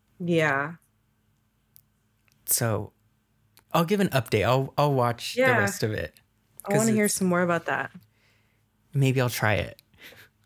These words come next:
Speaker 2: I just don't, I
Speaker 1: So
Speaker 2: don't like walking around with a camera. <laughs>
Speaker 1: I know. Well, I mean, you,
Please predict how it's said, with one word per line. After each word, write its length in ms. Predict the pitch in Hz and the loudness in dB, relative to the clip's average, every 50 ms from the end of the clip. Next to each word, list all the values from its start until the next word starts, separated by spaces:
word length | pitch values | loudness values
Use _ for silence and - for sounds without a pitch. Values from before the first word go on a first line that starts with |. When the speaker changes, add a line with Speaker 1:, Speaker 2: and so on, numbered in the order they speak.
| _ _ _ - - | _ _ _ -8 -6
Speaker 2:
I 40 | - | -4
just 140 | 151 143 214 | -2 0 0
don't, 300 | 202 196 190 185 180 170 | 2 2 2 2 2 2
I 60 | 185 | 2
Speaker 1:
So 40 | 190 | 2
Speaker 2:
don't 120 | 220 240 | 0 0
like 140 | 240 220 - | 0 -2 0
walking 260 | 180 170 175 - 180 | 0 -2 0 0 2
around 220 | 156 139 127 123 135 | 4 4 4 4 4
with 140 | 131 120 - | 2 2 0
a 40 | |
camera. 480 | - - 123 110 107 110 123 127 - - - _ _ | 0 2 2 2 2 2 2 2 0 -2 -12 _ _
<laughs> 160 | - _ - | -16 _ -4
Speaker 1:
I 120 | 170 165 | -2 0
know. 460 | 165 170 160 160 160 160 160 160 165 - | 2 2 2 2 2 2 0 0 -2 -2
Well, 120 | - 214 254 | 0 0 2
I 80 | 277 | 2
mean, 280 | 285 302 311 294 285 285 | 0 0 0 0 -2 -2
you, 180 | 269 277 285 | -2 -4 -6